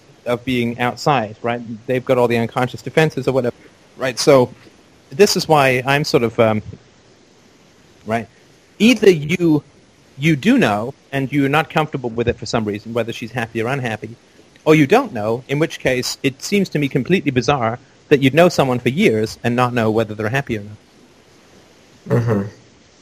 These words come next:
Speaker 1: And so the thing to do is to just ask her, right?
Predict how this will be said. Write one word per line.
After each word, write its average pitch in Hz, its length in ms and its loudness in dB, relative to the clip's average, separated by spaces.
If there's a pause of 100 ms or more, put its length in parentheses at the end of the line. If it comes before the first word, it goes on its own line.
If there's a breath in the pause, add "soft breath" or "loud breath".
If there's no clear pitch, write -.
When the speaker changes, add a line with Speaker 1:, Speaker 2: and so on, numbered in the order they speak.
(1160)
Speaker 1:
And 190 120 4
so 214 140 8
the 185 80 2
thing 220 200 4
to 185 80 -10
do 233 160 4
is 202 140 4
to 185 80 -4
just 190 180 -2
ask 247 280 -2
her, 127 60 -2
right? 151 320 -4